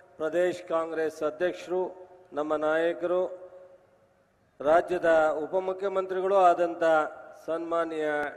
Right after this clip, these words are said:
ಡಿ ಕೆ ಶಿವಕುಮಾರ್ ಸಾಹೇಬ್ರೆ, ಹಾಗೂ ಈ ಸಮಾರಂಭದ ಅಧ್ಯಕ್ಷತೆ ವಹಿಸಿರ್ತಂಥ ಈ ಕ್ಷೇತ್ರದ ಶಾಸಕರು, ನನ್ನ ಆತ್ಮೀಯರು ಅಂತ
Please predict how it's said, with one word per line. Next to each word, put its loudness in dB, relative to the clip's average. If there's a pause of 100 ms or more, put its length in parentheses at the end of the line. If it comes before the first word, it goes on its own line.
ಡಿ -8
ಕೆ -2 (680)
ಶಿವಕುಮಾರ್ -2
ಸಾಹೇಬ್ರೆ, 0 (680)
ಹಾಗೂ 6 (760)
ಈ -6
ಸಮಾರಂಭದ 2 (420)
ಅಧ್ಯಕ್ಷತೆ -4
ವಹಿಸಿರ್ತಂಥ -4 (220)
ಈ -10
ಕ್ಷೇತ್ರದ -6 (680)
ಶಾಸಕರು, 0
ನನ್ನ -4
ಆತ್ಮೀಯರು -4
ಅಂತ -2